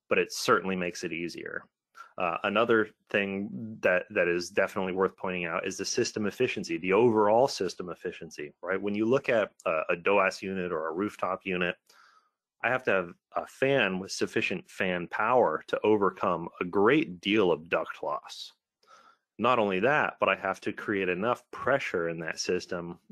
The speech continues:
so that I can have pressure drop at the end of the system for balancing, right? So it's not exactly the, the best way to do it, right? So by comparison,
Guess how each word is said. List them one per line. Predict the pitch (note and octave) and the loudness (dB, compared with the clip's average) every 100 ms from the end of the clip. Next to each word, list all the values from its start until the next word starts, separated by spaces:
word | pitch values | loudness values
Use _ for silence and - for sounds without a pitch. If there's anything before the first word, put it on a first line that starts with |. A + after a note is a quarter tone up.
| A#3+ | -16
so | - A2+ | -2 0
that | F#2 F#2 | 2 2
I | F#2 | 0
can | - - | -2 -8
have | G#2 G2+ F#2 - | -6 -2 -2 -2
pressure | - A#2 - G2+ | 0 0 0 -4
drop | F2+ F#2+ A2 C3+ - | -4 0 4 4 2
at | F#2 G2 | -2 -4
the | F#2+ - | -6 0
end | E3+ G#3+ | 0 0
of | D3 | 0
the | G2+ | -2
system | - F2 - D#2+ D#2 F#2+ | 0 -2 -2 -8 -8 -10
for | - F#2+ | -6 -4
balancing, | G#2 A#2+ C3+ E2+ - - - - _ - - - _ | 0 2 2 0 -4 -14 -16 -20 _ -20 -20 -20 _
right? | F2 F2+ | -4 0
So | A#2 | 2
it's | A2 | 2
not | D3+ F#3+ | 2 2
exactly | F#3 A2+ A#2+ B2+ - G#2 F2+ | 2 4 4 4 2 -2 0
the, | F2+ F2 D#2+ _ _ _ _ _ | -4 -4 -6 _ _ _ _ _
the | G2+ E2 D#2+ E2+ - | -4 -2 -4 -8 -14
best | G#2 E2+ A#2 B2 - - | -10 0 2 2 -4 -10
way | F#2 G2 | -4 -4
to | G2 E2+ | -4 -6
do | G2+ A#2 | -2 0
it, | - - | -2 -4
right? | E2+ F2+ | -2 -2
So | - G#2+ | -2 -2
by | F#2+ F2+ | 0 0
comparison, | - F#2 - C#3+ D3 - F2 F2 | -2 -8 0 2 2 0 -4 -6